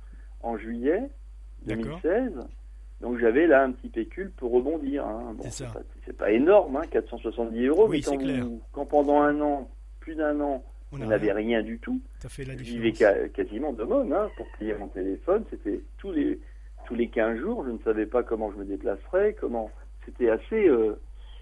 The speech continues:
Speaker 1: c'était quand même très spartiate, comme on dit, hein. C'était vraiment, euh,
Speaker 2: On veut bien vous croire, oui, oui, oui, mais je,
Speaker 1: Voilà.
Speaker 2: je crois que c'est clair. Alors,
Speaker 1: Et
Speaker 2: la fa-,
Speaker 1: finalement,
Speaker 2: la faillite civile, elle est
Speaker 1: finalement, on, on a, on a mené effectivement cette, euh, cette liquidation judiciaire et ensuite la, la faillite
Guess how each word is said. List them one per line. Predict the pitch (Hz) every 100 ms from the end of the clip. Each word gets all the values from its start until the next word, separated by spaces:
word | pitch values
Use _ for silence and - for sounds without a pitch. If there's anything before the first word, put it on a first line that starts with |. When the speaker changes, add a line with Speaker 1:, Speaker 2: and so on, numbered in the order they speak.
| - - -
Speaker 1:
c'était | 123
quand | 120
même | 160
très | 156 -
spartiate, | - 170 - 196 -
comme | 131 127
on |
dit, | 120 120
hein. | 147
C'était | 127 - 113
vraiment, | 107 110 160 196 147
euh, | 110 104 98 - 165
Speaker 2:
On | 170
veut | 170
bien | 175
vous | 175 202
croire, | 165 139 123
oui, | 139 170
oui, | 160 156
oui, | 135 170 151
mais | 139
je, | - 139
Speaker 1:
Voilà. | 127 110 - -
Speaker 2:
je | -
crois | 135
que | -
c'est | 170
clair. | 156 143 -
Alors, | 147
Speaker 1:
Et | 165
Speaker 2:
la | 180
fa-, |
Speaker 1:
finalement, | 143 131 151 220 240 -
Speaker 2:
la | 156
faillite | 180 175
civile, | 196 190 175
elle | 160
est |
Speaker 1:
finalement, | 135 143 208 214 151
on, | 147 - - -
on | 135
a, | 139 - -
on | - 135
a | 131
mené | 131 147 190
effectivement | 185 139 - 127 151 170
cette, | 131 120 120
euh, | 117 107 - - - - - - - - -
cette | 123
liquidation | 127 127 123 117 - 123
judiciaire | 110 110 113 - - 175 220 180
et | 131
ensuite | 123 - 160 208 156
la, | 143
la | - 139
faillite | 151 139